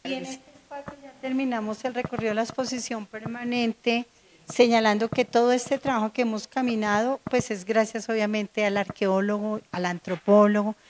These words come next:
Speaker 1: y a todo ese grupo de personas que hacen que esto sea una realidad. El museo solamente preserva y lo tenemos a disposición para que la gente lo pueda caminar como lo hemos hecho, pero la idea es que lo podamos contemplar y lo podamos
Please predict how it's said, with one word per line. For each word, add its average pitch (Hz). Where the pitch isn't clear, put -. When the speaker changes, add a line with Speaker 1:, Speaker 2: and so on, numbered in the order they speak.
Speaker 1:
y 214
a 202
todo 214
ese 208
grupo 247
de 233
personas 214
que 226
hacen 196
que 202
esto 208
sea 202
una 196
realidad. 202
El 226
museo 220
solamente 247
preserva 220
y 269
lo 240
tenemos 185
a 220
disposición 202
para 196
que 220
la 214
gente 190
lo 196
pueda 180
caminar 185
como 202
lo 190
hemos 175
hecho, 214
pero 226
la 214
idea 196
es 190
que 214
lo 214
podamos 190
contemplar 214
y 240
lo 240
podamos 185